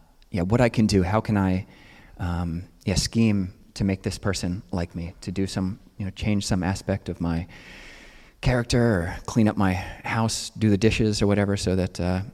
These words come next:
so-and-so likes me better. Uh, and that's great. It's always, people like it when you do the dishes. Um,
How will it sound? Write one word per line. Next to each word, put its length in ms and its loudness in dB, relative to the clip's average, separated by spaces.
so-and-so 640 -2
likes 280 0
me 200 0
better. 360 2
Uh, 320 -4
and 100 2
that's 120 0
great. 380 0
It's 160 -6
always, 300 0
people 180 -2
like 140 0
it 20 -4
when 140 0
you 80 -2
do 100 -2
the 60 -2
dishes. 420 -2
Um, 460 -2